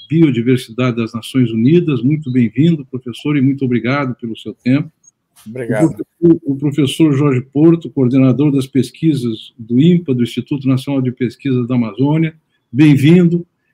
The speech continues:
Speaker 1: É sempre fundamental termos um amazônida conosco. Nós temos nos preocupado que a Amazônia não seja vista como uma colônia do Distrito Federal, mas uma parte, a maior e certamente a mais potencial, potencialmente a mais importante do nosso país.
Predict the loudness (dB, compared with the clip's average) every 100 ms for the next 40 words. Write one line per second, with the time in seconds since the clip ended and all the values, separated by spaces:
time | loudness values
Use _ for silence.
0 | _ -2 -2 0 2 2 0 -4 -6 0
1 | 4 6 4 0 -2 -2 -6 -6 -6 -6
2 | -4 -2 -2 0 -2 0 2 4 2 0
3 | -2 -2 0 -2 -4 _ _ _ _ _
4 | _ _ _ _ _ -4 -2 -2 -2 -2
5 | -2 -6 -4 -4 -4 -4 -4 -4 -4 -4
6 | -2 -2 -2 0 0 0 0 0 0 0
7 | 0 -2 -4 -2 -2 -2 -4 0 4 6
8 | 6 4 0 _ _ _ _ _ _ -4
9 | -4 -4 -4 -6 -4 -2 0 2 2 0
10 | -2 -6 _ _ _ _ _ -6 -2 0
11 | 0 0 0 -2 0 0 0 -2 2 4
12 | 4 4 4 4 4 2 0 0 0 0
13 | 0 2 0 -2 -4 -2 -2 -4 -8 -4
14 | -4 -2 -4 -4 -8 -8 -8 -6 -4 -2
15 | -2 -2 -4 -2 -4 -6 -8 -6 -4 -4
16 | -4 -4 -4 -4 -10 -4 -4 -4 -10